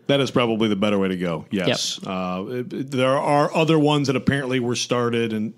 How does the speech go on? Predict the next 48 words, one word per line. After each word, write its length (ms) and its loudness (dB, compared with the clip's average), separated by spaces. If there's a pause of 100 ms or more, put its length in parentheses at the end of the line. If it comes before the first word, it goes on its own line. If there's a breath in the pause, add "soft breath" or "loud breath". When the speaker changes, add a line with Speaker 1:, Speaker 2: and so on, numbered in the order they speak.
Speaker 1:
you 80 -8
know, 220 -10 (640 soft breath)
of 120 -10
course, 400 0
you 120 -6
know, 60 -4
you 80 -2
have 120 -2
to 60 -2
worry 160 0
about 220 0
N 160 -2
C 220 2
A 40 2
rules, 480 2
so 520 -2
Speaker 2:
Sure, 400 4
Speaker 1:
this 180 2
Speaker 2:
yeah. 160 4
Speaker 1:
one 160 2
is, 240 0
uh, 140 0
yeah, 160 0
that, 200 0
that's 220 0
really 220 2
Speaker 2:
That's 180 4
Speaker 1:
important 160 4
Speaker 2:
important. 320 6
Speaker 1:
at 40 2
times 180 0
like 180 0
this. 280 -4
But, 200 -6 (400 loud breath)
but 260 2 (160)
<clears throat> 140 -2
as 220 4
it 80 6
is, 200 4
I 40 0
mean, 100 2
you 140 2
want 240 2
something 320 -2
that, 280 0
you 80 -2
know, 140 -2
wouldn't 640 -2